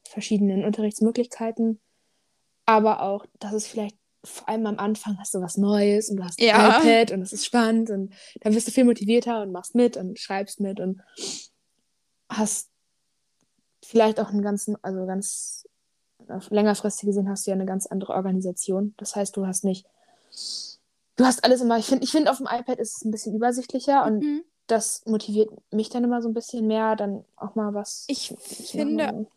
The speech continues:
Speaker 2: also wenn
Speaker 1: Hm.
Speaker 2: ich, ich verlasse jetzt einfach mal meine Kontrarolle, weil die Argumente sind fertig. Ähm,
Speaker 1: Ja.
Speaker 2: ich finde, dass man damit auch teilweise ordentlicher arbeiten kann, weil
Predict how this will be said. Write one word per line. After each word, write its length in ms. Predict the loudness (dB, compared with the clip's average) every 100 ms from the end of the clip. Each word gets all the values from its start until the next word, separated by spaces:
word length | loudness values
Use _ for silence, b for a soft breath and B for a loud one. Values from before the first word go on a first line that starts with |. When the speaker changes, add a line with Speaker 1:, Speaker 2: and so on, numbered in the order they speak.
| _ -4
Speaker 2:
also 280 | -4 -4
wenn 180 | -4 -2
Speaker 1:
Hm. 80 | -2
Speaker 2:
ich, 220 | -4 -8
ich 120 | -14 -10
verlasse 440 | -4 -4 -4 -4
jetzt 160 | -6 -6
einfach 360 | -10 -10 -12
mal 160 | -10 -8
meine 280 | -8 -10 -10
Kontrarolle, 640 | -8 -6 -4 -2 0 0 0
weil 180 | -2 -4
die 140 | -4
Argumente 420 | -6 -6 -8 -10
sind 200 | -10 -6
fertig. 420 | 0 0 0 -4 -6 b b b b _ 4
Ähm, 440 | 6 6 0 -6
Speaker 1:
Ja. 160 | -6 -6 _ -8
Speaker 2:
ich 240 | -8 -8
finde, 400 | -8 -6 -4 -4
dass 240 | -6 -10 -12
man 440 | -12 -10 -12 -14 _
damit 460 | -4 -2 -2 -2 -4
auch 240 | -8 -10 _ _
teilweise 420 | -8 -4 -4 -4 -4
ordentlicher 480 | -4 -4 -6 -4
arbeiten 320 | -4 -4 -6 -4
kann, 260 | -2 0
weil 220 | 0 -2